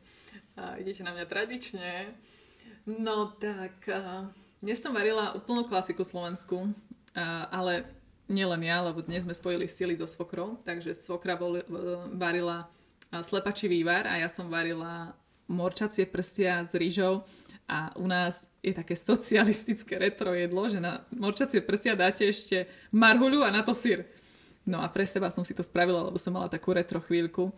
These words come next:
Ináč, podľa mňa deväťdesiatdeväť percent ľudí to nemá rado na, na Slovensku,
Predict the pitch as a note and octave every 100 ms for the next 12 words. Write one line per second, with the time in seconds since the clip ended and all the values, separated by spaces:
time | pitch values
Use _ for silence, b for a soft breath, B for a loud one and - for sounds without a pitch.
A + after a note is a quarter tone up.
0 | B B - F#3 F#3 - - - _ _
1 | - _ - A3+ G#3+ G3 G3+ G3 F3 F3
2 | F3+ F3 F#3 E3+ D#3+ F3 F3 F3 F3 F3+
3 | F#3 - G#3 F3+ F3 F3 F3+ G3 F#3+ F#3+
4 | G#3